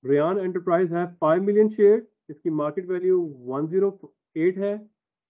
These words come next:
फर्म वैल्यू किसकी, कितनी है, फिफ्टी मिलियन। आपने क्या निकालना है, capitalization and book value निकालनी है, अ, एमपी रेशियो निकालनी है। तो कैपिटलाइजेशन कैसे निकलेगी,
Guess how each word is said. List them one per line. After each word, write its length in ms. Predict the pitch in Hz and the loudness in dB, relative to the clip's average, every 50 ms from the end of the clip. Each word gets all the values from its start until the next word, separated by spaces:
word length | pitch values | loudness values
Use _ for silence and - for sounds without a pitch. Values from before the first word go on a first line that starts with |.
| _ _ _ _ - | _ _ _ _ -2
फर्म 180 | 170 175 196 190 | -2 0 0 2
वैल्यू 300 | 190 190 190 190 208 208 | 0 0 2 2 0 0
किसकी, 360 | 214 196 - _ - 202 202 | 0 -2 -12 _ -8 -8 -8
कितनी 340 | - 202 - 196 202 202 202 | -8 -10 -12 -10 -8 -6 -2
है, 160 | 208 208 220 226 _ _ _ _ _ _ _ _ - | -4 -4 -4 -6 _ _ _ _ _ _ _ _ -6
फिफ्टी 220 | - 165 165 - 196 | -6 -6 -2 0 0
मिलियन। 380 | 185 175 160 156 147 131 117 117 - 131 | 2 2 2 2 0 -2 -4 -6 -12 -6
आपने 280 | 139 147 151 170 180 | -6 -4 -2 -2 -4
क्या 140 | 175 185 185 | -2 -2 -2
निकालना 400 | 196 196 190 196 180 180 175 180 | -2 0 -2 0 0 2 2 2
है, 120 | 190 202 214 214 208 _ _ _ _ _ _ _ _ - - | 2 0 -2 -6 -10 _ _ _ _ _ _ _ _ -10 -8
capitalization 560 | 151 147 170 170 160 151 160 156 160 202 190 190 | -8 -4 -2 -2 0 0 0 0 0 0 0 0
and 140 | 185 185 165 | 0 -2 -2
book 140 | 156 160 160 - | -4 -6 -4 -2
value 220 | 156 147 151 147 | -2 -2 -2 -2
निकालनी 420 | 147 139 131 123 113 110 110 110 107 | -2 -2 -4 -4 -6 -6 -8 -8 -10
है, 80 | 104 - _ _ - 123 | -12 -16 _ _ -12 -10
अ, 600 | 123 123 117 120 120 _ _ _ _ _ _ - 151 | -8 -8 -10 -12 -16 _ _ _ _ _ _ -4 0
एमपी 200 | 156 165 175 180 | 0 4 4 4
रेशियो 240 | 160 156 147 151 160 | 4 4 2 0 0
निकालनी 400 | 147 139 127 120 110 107 107 104 | 0 0 -2 -2 -6 -6 -6 -8
है। 120 | 101 101 | -10 -14
तो 920 | 107 _ _ _ _ _ _ _ _ _ _ _ _ _ _ _ _ - - | -18 _ _ _ _ _ _ _ _ _ _ _ _ _ _ _ _ -14 -8
कैपिटलाइजेशन 500 | - 139 139 147 151 156 156 160 180 180 | -6 -4 0 0 0 0 0 0 0 0
कैसे 180 | 180 170 202 | 2 2 4
निकलेगी, 420 | 196 190 185 196 190 185 185 190 | 2 2 4 4 4 4 4 2